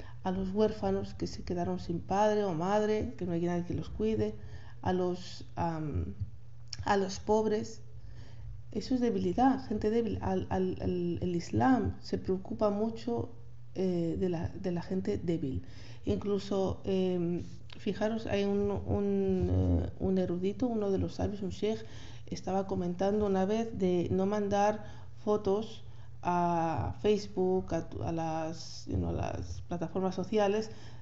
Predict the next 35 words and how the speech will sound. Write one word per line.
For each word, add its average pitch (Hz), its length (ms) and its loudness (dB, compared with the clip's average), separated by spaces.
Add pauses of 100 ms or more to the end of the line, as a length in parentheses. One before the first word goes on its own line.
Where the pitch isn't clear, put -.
Hay, 185 200 -2 (640)
está, 190 720 0
mucha 190 300 -2
gente 196 360 0
manda 180 560 0 (160)
fotos 185 260 -2
de 180 80 -2
su 175 160 -4
comida, 202 640 2
o 190 60 2
"Mira 190 220 4
lo 170 100 2
que 165 220 0
he - 20 4
hecho", 226 320 0
pero - 140 0
así 262 180 4
sin 220 180 2
pensar, 196 460 2
¿no? 226 200 0 (440)
Lo 180 120 0
quieres 196 200 -2
compartir, 185 560 0
¿no? 208 120 -2 (840)
Entonces 220 360 0
dice, 202 220 0
"Pero 190 220 0
pensar, 196 460 6
si 233 140 0
una 208 160 4
persona 214 420 2
que 180 100 0
no 180 120 0
se 202 100 0
puede, 202 320 0